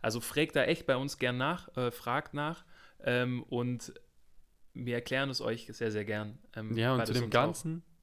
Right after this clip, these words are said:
Speaker 2: gibt's ja auch irgendwann noch Überraschungen.
Speaker 1: Es gibt irgendwann noch
Speaker 2: Das können
Speaker 1: Überraschungen.
Speaker 2: wir
Speaker 1: Der
Speaker 2: schon
Speaker 1: Martin,
Speaker 2: spoilern.
Speaker 1: der Martin überlegt sich andauernd irgendwelche Dinge, die man dann euch eben auch im, in eurem
Speaker 2: <laughs>
Speaker 1: Bereich digital zur Verfügung
Speaker 2: Im
Speaker 1: stellen kann.
Speaker 2: Musikvereins-, Musikkapellenbereich, in
Speaker 1: Genau.
Speaker 2: eurem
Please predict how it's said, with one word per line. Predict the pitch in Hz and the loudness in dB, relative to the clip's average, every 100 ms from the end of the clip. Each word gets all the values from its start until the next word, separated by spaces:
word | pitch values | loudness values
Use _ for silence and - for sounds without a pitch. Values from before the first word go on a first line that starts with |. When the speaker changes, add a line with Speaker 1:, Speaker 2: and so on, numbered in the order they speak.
| - | -6
Speaker 2:
gibt's | 131 127 - | -4 -2 2
ja | 120 107 | 4 6
auch | 113 113 | 2 2
irgendwann | 139 135 127 | 0 0 0
noch | 123 | 2
Überraschungen. | 123 110 104 - 95 98 - - - - - _ - | 2 2 0 -4 -10 -12 -20 -20 -20 -20 -20 _ -20
Speaker 1:
Es | - | -8
gibt | - - | -6 -2
irgendwann | 131 147 139 131 | 0 2 2 0
noch | 131 | 0
Speaker 2:
Das | 131 | 0
können | |
Speaker 1:
Überraschungen. | 113 123 131 | 2 6 6
Speaker 2:
wir | 123 | 6
Speaker 1:
Der | 107 | 4
Speaker 2:
schon | 117 | 4
Speaker 1:
Martin, | 120 127 110 | 4 4 4
Speaker 2:
spoilern. | 107 104 98 - - | 4 2 -4 -12 -6
Speaker 1:
der | 113 | 2
Martin | 117 143 151 | 4 4 4
überlegt | 135 123 127 151 - | 2 4 4 4 4
sich | 135 - - | 0 -2 -8
andauernd | - 147 147 135 143 131 | -2 0 4 6 6 2
irgendwelche | 120 143 135 131 131 | 2 2 4 4 2
Dinge, | 113 147 151 151 - - 143 | 0 2 0 -4 -12 -6 0
die | |
man | 135 127 | 2 2
dann | 127 | 2
euch | - 131 147 - | 4 4 4 4
eben | 127 117 | 2 4
auch | 123 - | 4 4
im, | 123 123 - | -2 -4 -2
in | 131 | 0
eurem | 117 127 123 123 | 4 6 4 2
Speaker 2:
<laughs> | |
Speaker 1:
Bereich | 117 117 117 131 - | 2 4 4 4 0
digital | - 120 113 120 | -4 -4 0 -2
zur | 117 113 | 0 -4
Verfügung | - 127 | 2 6
Speaker 2:
Im | 131 | 8
Speaker 1:
stellen | 127 110 | 6 4
kann. | 113 | 4
Speaker 2:
Musikvereins-, | 113 113 113 | 6 4 2
Musikkapellenbereich, | 120 110 113 104 104 95 92 92 98 | -2 -2 -4 -4 -4 -4 -4 -4 -4
in | 107 | -4
Speaker 1:
Genau. | - | 4
Speaker 2:
eurem | 139 151 143 | 6 6 4